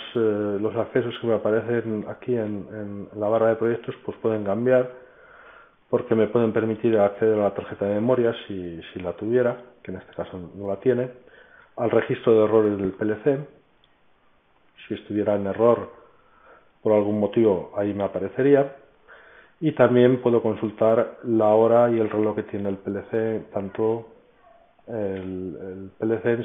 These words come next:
sí como, como la comparación con el, con el equipo. En este caso, pues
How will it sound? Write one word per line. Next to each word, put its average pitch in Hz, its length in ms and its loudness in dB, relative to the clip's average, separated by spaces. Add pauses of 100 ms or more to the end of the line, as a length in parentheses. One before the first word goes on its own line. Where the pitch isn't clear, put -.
sí 147 220 -2
como, 110 460 -2 (1200)
como 117 220 2
la 104 140 6
comparación 101 720 -2
con 101 240 -6
el, 85 440 -6
con 90 180 -12
el 82 100 -10
equipo. - 420 -16 (380)
En 92 80 -16
este - 220 -18
caso, 107 360 -10
pues 90 140 -12